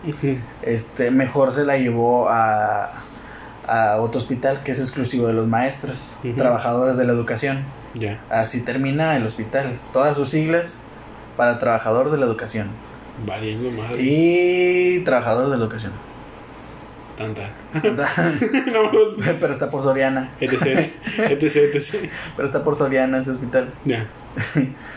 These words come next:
Speaker 2: Y este, y pues ya, se la llevaron mejor a ese hospital porque, pues, porque su mamá era afiliada a ese hospital por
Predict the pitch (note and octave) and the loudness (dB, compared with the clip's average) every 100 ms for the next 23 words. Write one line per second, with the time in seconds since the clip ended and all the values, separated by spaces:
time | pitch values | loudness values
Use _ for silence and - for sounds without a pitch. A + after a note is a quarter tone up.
0 | - - C3 C3 C3 B2+ - C3+ C3 B2+ | -18 -10 -2 2 2 2 -2 0 2 0
1 | B2+ C3 B2 D3 F3 F#3+ - D#3+ C#3+ C#3+ | -2 -4 0 4 4 2 -2 0 2 4
2 | C#3 D3+ D#3+ D3+ D3+ D3 C#3+ C#3+ D3 D#3 | 4 4 2 2 2 2 0 -4 -2 2
3 | D#3+ E3 - - B2 A#2 - A2 - A2 | 2 2 -6 -2 0 0 -2 -6 -2 -4
4 | G#2+ - A2+ G#2+ - - A2 G2+ A2 G#2+ | -4 -4 -2 -2 -6 -4 -4 -2 -2 0
5 | G#2+ A2+ A#2 A#2+ B2 B2+ A2+ A2 - - | 2 4 4 2 2 2 2 -2 -10 -16
6 | - - - - - - - B2 A#2 A2 | -16 -14 -16 -16 -18 -18 -4 -4 -2 0
7 | A2+ B2+ B2 A#2+ A2 A2+ C#3 D3 C3 A2 | 2 2 0 -4 -8 -2 0 0 -2 -4